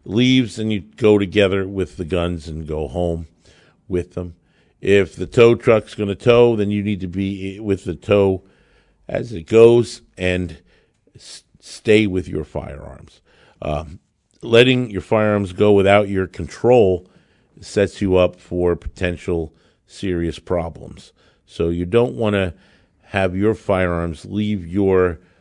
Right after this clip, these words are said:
uh, ability to possess and control them. And that's really the rule to look at. And, i-,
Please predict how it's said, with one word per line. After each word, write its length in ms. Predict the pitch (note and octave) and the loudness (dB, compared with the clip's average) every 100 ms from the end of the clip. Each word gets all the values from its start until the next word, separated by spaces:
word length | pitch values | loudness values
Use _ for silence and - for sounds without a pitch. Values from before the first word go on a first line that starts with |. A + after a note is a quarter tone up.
| _ _ _ - | _ _ _ -14
uh, 380 | - G1+ - - - _ _ - | -10 -10 -10 -14 -18 _ _ -14
ability 580 | D#2+ G2+ G#2 G2+ G2 | -8 -2 0 0 -4
to 260 | E2+ - F2 | -8 -12 -12
possess 520 | - E2 D#2+ F#2+ - | -14 -14 -6 -6 -6
and 100 | E2 | -12
control 560 | E2 D2+ - F2+ E2+ D#2 | -10 -14 -10 -4 -4 -4
them. 300 | - - _ _ _ _ - | -12 -20 _ _ _ _ -8
And 80 | F#2 | -8
that's 160 | F2 | -6
really 280 | A2+ A2+ G#2+ | -2 0 0
the 100 | F#2+ | -2
rule 340 | F#2 F#2+ F2 | -2 -4 -4
to 60 | E2+ | -4
look 240 | F2+ - | -6 -6
at. 220 | C#2+ - _ _ _ _ _ | -14 -16 _ _ _ _ _
And, 340 | - F2+ F2+ | -6 -4 -4
i-, 440 | G2+ A#2 A#2+ E2 | -6 -14 -18 -20